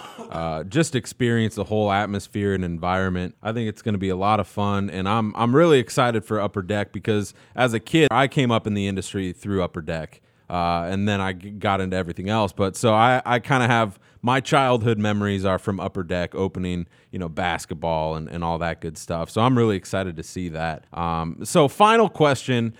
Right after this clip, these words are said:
the twenty-fifth anniversary, uh, is this year. And what has been the greatest memory, uh, not just as an employee of Upper Deck, but just as a fan and a collector?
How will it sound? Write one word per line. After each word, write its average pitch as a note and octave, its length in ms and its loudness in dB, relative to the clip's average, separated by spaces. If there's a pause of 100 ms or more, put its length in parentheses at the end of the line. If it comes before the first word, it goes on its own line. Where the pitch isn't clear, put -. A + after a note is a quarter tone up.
the A#2 120 -2
twenty-fifth F#3 520 2
anniversary, A2+ 880 2
uh, F#2 280 0
is F2+ 400 -6
this A2 380 -2
year. F#2 400 0
And F#2 460 -2 (220)
what F3 480 2 (220)
has C3+ 300 0
been A#2+ 340 0
the G#2+ 100 -2
greatest G#2+ 540 0
memory, F#2+ 680 -2 (220)
uh, F2 200 -2
not E3+ 320 2
just E3+ 220 0
as C3+ 220 4
an A2 80 2
employee G2 640 0
of F2 200 -4
Upper F2+ 220 -4
Deck, E2+ 300 -4
but G2+ 100 -4
just D#3 220 -2
as A#2 160 2
a F#2+ 60 0
fan A2 560 0
and F2+ 160 -6
a E2+ 40 -4
collector? E2+ 720 -6